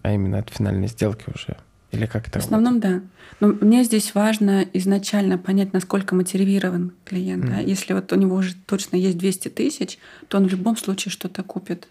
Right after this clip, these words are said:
Speaker 2: И вот он, э, настроен на, ну, что да, ему нужно вложить. А есть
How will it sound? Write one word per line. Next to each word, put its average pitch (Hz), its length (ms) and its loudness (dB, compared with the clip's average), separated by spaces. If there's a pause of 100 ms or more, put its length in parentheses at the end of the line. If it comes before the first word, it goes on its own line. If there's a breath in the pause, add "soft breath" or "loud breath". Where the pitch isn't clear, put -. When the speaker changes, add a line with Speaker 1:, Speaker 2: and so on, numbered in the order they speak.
(240)
Speaker 2:
И 185 120 -2
вот 196 280 -6
он, 196 380 -2 (640 loud breath)
э, 190 400 0 (720)
настроен 202 840 2
на, 185 140 2
ну, 214 160 0 (840)
что - 520 -6 (100)
да, 190 180 0
ему 185 220 2
нужно 196 260 4
вложить. 175 520 -6 (840 soft breath)
А 185 140 0
есть 220 400 0